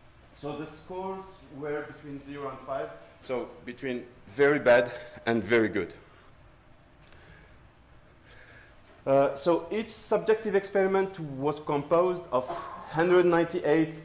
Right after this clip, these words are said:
stimulus, six images, eleven algorithms.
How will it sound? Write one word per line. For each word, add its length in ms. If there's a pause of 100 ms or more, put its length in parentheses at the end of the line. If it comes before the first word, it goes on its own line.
(160)
stimulus, 600 (460)
six 280
images, 400 (540)
eleven 320
algorithms. 640